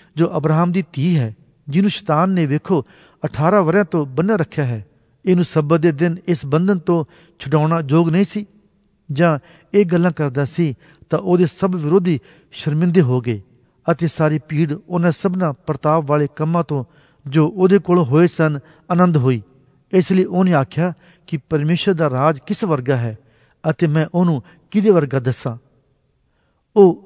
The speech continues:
ਰਾਈ ਦੇ ਦਾਣੇ ਵਰਗਾ ਹੈ, ਜਿਹਨੂੰ ਇੱਕ ਮਨੁੱਖ ਨੇ ਲੈ ਕੇ ਆਪਣੇ ਬਾਗ ਵਿੱਚ ਬੀਜਿਆ ਔਰ ਉਹ ਉੱਗਿਆ ਅਤੇ ਬਿਰਛ ਹੋ ਗਿਆ ਅਤੇ ਆਕਾਸ਼ ਦੇ ਪੰਛੀਆਂ ਨੇ ਉਹਦੀਆਂ ਟਹਿਣੀਆਂ ਉੱਤੇ ਵਸੇਰਾ ਕੀਤਾ।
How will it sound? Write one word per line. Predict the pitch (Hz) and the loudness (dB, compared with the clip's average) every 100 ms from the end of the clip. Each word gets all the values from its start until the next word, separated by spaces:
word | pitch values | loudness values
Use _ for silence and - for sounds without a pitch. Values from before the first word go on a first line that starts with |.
| 139 | 0
ਰਾਈ | 151 185 | 4 4
ਦੇ | 208 | 4
ਦਾਣੇ | 214 156 147 | 2 2 2
ਵਰਗਾ | 131 120 131 | -2 -2 -2
ਹੈ, | 117 101 - _ _ _ _ _ _ | -2 -4 -10 _ _ _ _ _ _
ਜਿਹਨੂੰ | 127 127 160 151 | -4 0 2 2
ਇੱਕ | 175 - | -2 -4
ਮਨੁੱਖ | 160 160 - | -2 -4 -2
ਨੇ | 170 165 | 0 2
ਲੈ | 139 143 | 2 2
ਕੇ | 175 165 - _ _ _ | 0 -6 -6 _ _ _
ਆਪਣੇ | 165 127 160 156 | 0 0 0 -2
ਬਾਗ | 123 127 135 | 0 -2 -2
ਵਿੱਚ | 131 131 | -4 -10
ਬੀਜਿਆ | 127 120 117 127 104 - _ _ _ _ _ - | -10 -8 -4 -2 -4 -6 _ _ _ _ _ -2
ਔਰ | 170 | -2
ਉਹ | 214 247 | 0 -4
ਉੱਗਿਆ | 190 202 127 98 _ _ _ 175 | -2 0 0 -2 _ _ _ -2
ਅਤੇ | 180 | 0
ਬਿਰਛ | 156 147 208 - | 0 2 2 0
ਹੋ | 127 | -6
ਗਿਆ | 120 110 101 _ _ _ - | -4 -6 -8 _ _ _ -4
ਅਤੇ | 170 156 | -2 -2
ਆਕਾਸ਼ | 165 - 160 160 | -6 0 0 2
ਦੇ | 165 | 0
ਪੰਛੀਆਂ | 160 165 160 - 175 | -2 -2 -4 0 0
ਨੇ | 143 - | -2 -2
ਉਹਦੀਆਂ | 175 185 175 | 0 2 0
ਟਹਿਣੀਆਂ | - 190 226 170 | 0 0 2 0
ਉੱਤੇ | 127 147 127 _ _ | 0 -2 -4 _ _
ਵਸੇਰਾ | 139 131 143 123 | -6 -4 -2 -4
ਕੀਤਾ। | 117 123 - 104 | -4 -8 -6 -8